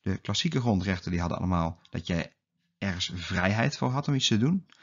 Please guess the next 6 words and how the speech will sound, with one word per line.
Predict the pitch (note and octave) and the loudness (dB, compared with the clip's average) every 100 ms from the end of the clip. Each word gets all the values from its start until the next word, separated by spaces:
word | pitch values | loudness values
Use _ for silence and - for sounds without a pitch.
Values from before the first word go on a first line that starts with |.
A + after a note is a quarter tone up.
| - - | -20 -10
Bij | - | -2
de | A#2 | 0
sociale | A#2+ A#2 F3 F3+ D3+ | 2 2 4 4 2
grondrechten | G#2 F#2+ G2+ F#2+ - C#3 - _ _ _ | 2 2 0 -2 -2 -6 -8 _ _ _
krijg | - D3+ D#3 A2+ - - _ | -2 2 2 2 -2 -12 _
jij | D#2+ C2+ | -4 -4